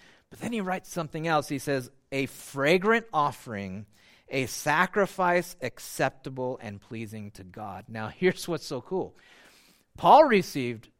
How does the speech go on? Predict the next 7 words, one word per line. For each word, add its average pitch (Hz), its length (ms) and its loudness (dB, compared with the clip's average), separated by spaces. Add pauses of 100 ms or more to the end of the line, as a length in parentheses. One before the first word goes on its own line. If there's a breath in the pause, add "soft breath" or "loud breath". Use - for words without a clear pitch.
the 127 120 -4
financial 135 640 -4 (260)
gift 113 340 -6
that 107 160 -10
they 110 140 -6
sent, 156 340 -14 (1120)
thankful, 190 500 -2